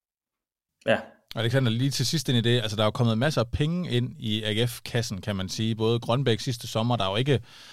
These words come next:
Speaker 2: blev hentet, øh, spillere for, øh, for så mange millioner, som,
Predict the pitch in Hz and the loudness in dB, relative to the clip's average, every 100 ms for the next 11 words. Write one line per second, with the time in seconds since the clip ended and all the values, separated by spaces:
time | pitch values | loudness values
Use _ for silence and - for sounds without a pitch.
0 | - - 113 120 139 120 98 98 - 120 | -20 -6 0 2 4 4 2 0 2 2
1 | 127 104 104 95 92 92 107 123 120 123 | 2 2 0 0 -2 -4 -4 0 0 2
2 | 123 113 127 101 101 95 92 90 92 | 0 0 0 -2 -6 -6 -6 -6 -10